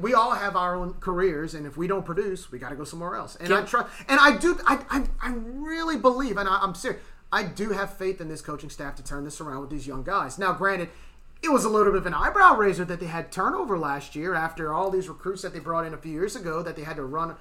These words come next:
Speaker 1: some of these guys off. And not to say they run them off, but some players left. I mean, that is concerning. So it's almost like they're starting from scratch.
Speaker 2: Well, you ran some
Speaker 1: But
Speaker 2: off too.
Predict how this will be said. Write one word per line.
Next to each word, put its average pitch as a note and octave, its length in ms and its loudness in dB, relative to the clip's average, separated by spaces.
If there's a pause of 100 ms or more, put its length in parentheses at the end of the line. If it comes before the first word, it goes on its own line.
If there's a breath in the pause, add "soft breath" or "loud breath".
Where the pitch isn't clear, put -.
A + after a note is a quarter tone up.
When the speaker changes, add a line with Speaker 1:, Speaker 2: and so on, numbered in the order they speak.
(180 loud breath)
Speaker 1:
some - 160 -8
of E3+ 60 -4
these D3+ 140 -8
guys D3 280 -6
off. F#3 380 -4 (240 soft breath)
And - 80 -4
not - 160 6
to G3+ 80 -2
say G#3 160 -2
they E3+ 80 -4
run E3+ 220 2
them D#3+ 120 -2
off, D#3+ 240 -4
but G3+ 120 -2
some G3 180 -4
players D3 320 -6
left. D#3+ 400 -4
I D3+ 60 -6
mean, E3 140 -6
that D#3 140 -6
is F3+ 140 0
concerning. G3+ 640 -6 (320 loud breath)
So G3 260 -2
it's E3+ 160 -6
almost B3 220 -4
like A#3 80 -4
they're G#3+ 100 -6
starting G#3 320 0
from E3+ 100 -10
scratch. A#3+ 600 -2
Speaker 2:
Well, A3+ 120 2
you C#4 100 -2
ran D4+ 180 -2
some C4 140 2
Speaker 1:
But A#3 60 -2
Speaker 2:
off A3 120 -4
too. G#3+ 180 -4